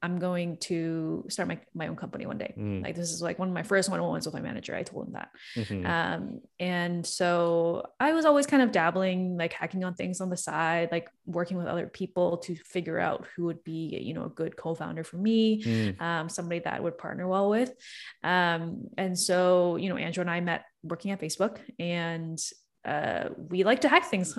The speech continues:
Speaker 1: hack on things together. Like, we just
Speaker 2: <laughs>
Speaker 1: built some random dumb projects on the side. We participated in some hackathons together. Um, and Canny was really, honestly, it's a kind of a long story, but I ended up starting the earlier version of Canny,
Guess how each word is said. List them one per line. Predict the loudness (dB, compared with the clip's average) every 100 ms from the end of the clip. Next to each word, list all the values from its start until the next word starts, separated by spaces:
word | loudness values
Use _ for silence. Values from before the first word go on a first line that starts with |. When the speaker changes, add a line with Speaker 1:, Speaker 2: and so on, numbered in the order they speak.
| 0
Speaker 1:
hack | 2 4
on |
things | 2 0
together. | 0 0 2
Like, | 2 2
we | 0
just | -2 -2
Speaker 2:
<laughs> | 2
Speaker 1:
built | 2 0
some | -2
random | -2 -2
dumb | -4 -4 -4
projects | -4 -2 -2 -4
on |
the | -4
side. | -4 -2 0 0
We | -4
participated | -6 -6 -4 0 2 0
in |
some | -2 -4
hackathons | -2 0 0 0
together. | 2 4 4 2 -2 -12 -10 -12 -4
Um, | 2 4 4 2 -2 -6 -10 -4
and | 0 2 2 0 -2 -4 -8 -12
Canny | 2 4 4
was | 6 4 4
really, | 10 12 12 12 12
honestly, | 10 8 8 6
it's | 4
a |
kind | 6 8
of | 8
a |
long | 8 6
story, | 4 6 6 6
but | 6 4 2
I | 2 4 6 8 6 6
ended | 4 6
up | 4 2 _ _ _ _ _
starting | -6 0 6 8 8 4 2 0 -2 -2
the | -2 0 0 0 -2 -6 _ _ _
earlier | 6 8 8 8
version | 10 8 8 4
of | 0
Canny, | -2 0 2 2 0